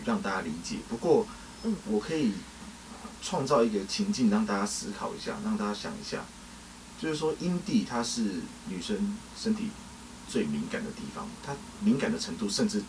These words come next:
Speaker 1: 远高于男生的龟头、冠状部位的地方，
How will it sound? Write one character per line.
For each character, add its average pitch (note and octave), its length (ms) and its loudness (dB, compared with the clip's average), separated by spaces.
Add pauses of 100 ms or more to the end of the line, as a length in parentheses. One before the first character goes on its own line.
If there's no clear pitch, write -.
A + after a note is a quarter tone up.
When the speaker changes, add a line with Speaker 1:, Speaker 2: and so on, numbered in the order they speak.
(480)
Speaker 1:
远 - 300 2
高 A2 240 8
于 D#2 180 0
男 - 140 -2
生 F#2+ 120 -4
的 F2 60 -4 (140)
龟 E2+ 160 2
头、 - 160 -10 (340)
冠 - 180 2
状 A3 160 0 (840)
部 F#3+ 120 0
位 - 80 4
的 G#3 160 -4
地 A#3+ 100 -2 (100)
方， G#3+ 100 -8